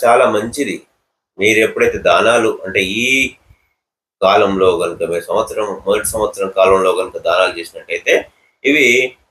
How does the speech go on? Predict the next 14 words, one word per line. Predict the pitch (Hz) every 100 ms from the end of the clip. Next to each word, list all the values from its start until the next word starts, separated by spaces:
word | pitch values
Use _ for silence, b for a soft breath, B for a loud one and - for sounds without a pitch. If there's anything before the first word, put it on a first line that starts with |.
| _
చనిపోయిన | - 123 143 180 165
వారికి | 147 131 123 123 160 175
ఆ | 117
పుణ్యంలో, | - 113 120 120 113 156 - - _ _ _ _
ఆ, | 107 110 101 95 85
పుణ్యం | 82 - 139 139 135
దక్కుతుంది. | 110 - 101 85 82 - _ _ _ _
కనుక | 117 147 156 110 - - _ B B B _ _
దానాలు | 95 104 123 165 175 180 175 -
ఇవ్వడం | 123 135 147 160
మంచిదే. | 117 120 143 135 - - _ _ _ _ _ _ _ -
దానాలు | 110 139 151 135
ఎప్పుడు | 123 - 147
కూడా | 135 127 127 -